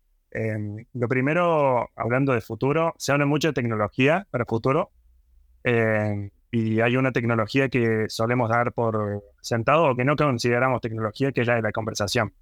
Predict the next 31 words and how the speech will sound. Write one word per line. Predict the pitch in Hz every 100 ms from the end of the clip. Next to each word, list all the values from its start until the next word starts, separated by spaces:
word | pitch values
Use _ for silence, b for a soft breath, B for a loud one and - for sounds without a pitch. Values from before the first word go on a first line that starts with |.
| _
que |
es | 113
una | 113
tecnología | 113 110 107 - 110
social. | - 101 110 - _ _ _ _ _ _ _ -
Eh, | 110 107 107 104
damos | 113 120 117 101 -
clases | 120 117 120
de | 101
innovación | 107 104 101 - 127 123 123 120 113
y, | - 110 107 101 107 110 -
y | 110 110 107 113
emprendimientos | 113 117 110 110 120 113 117
innovadores, | 107 110 107 107 120 113 104
etcétera, | - 117 143 123
y |
a | 107
mí | 120
me | 117
gusta | 117 113
decir | 104 127 120
que | 117
la | 110
tecnología | 110 110 113 104 135
del | 117
futuro | 120 131 131
no | 123
es | 131
la | 123
inteligencia | 117 110 127 113
artificial, | 110 113 - 104 123 120 117